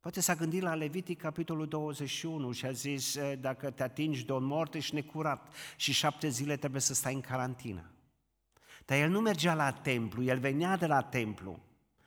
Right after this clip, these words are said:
El mergea spre casă, ca atare, poate carantina era o singură zi, dar el zice, „Dar de ce? S-ar putea în timp ce mă plec, poate tâlharii sunt undeva ascunși și sunt și eu o pradă.”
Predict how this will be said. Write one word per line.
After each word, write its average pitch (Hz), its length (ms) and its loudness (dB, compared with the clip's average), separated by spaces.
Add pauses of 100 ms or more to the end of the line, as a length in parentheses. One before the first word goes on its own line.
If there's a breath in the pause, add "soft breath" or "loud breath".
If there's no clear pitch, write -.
(220 soft breath)
El 139 140 2
mergea 151 220 6
spre 156 280 2
casă, 147 480 2 (420 loud breath)
ca 160 120 2
atare, 170 540 2 (280)
poate 165 640 0 (180)
carantina 156 520 2
era 160 140 0
o 156 80 0
singură 151 440 -2
zi, 127 260 -2
dar 120 240 0
el 131 140 -2
zice, 131 300 -6
„Dar 139 180 -4
de 143 160 -4
ce? 135 440 -4 (460 loud breath)
S-ar 139 220 0
putea 151 260 0
în 151 100 2
timp 156 220 -2
ce 147 100 -2
mă 147 160 4
plec, 147 340 -4
poate 151 380 -2 (540)
tâlharii 151 440 0
sunt 143 260 -4
undeva 143 300 0
ascunși 139 680 -6 (1300)
și - 200 -12
sunt 131 240 0
și - 160 0
eu 147 100 -2
o 107 80 -2
pradă.” 92 680 -6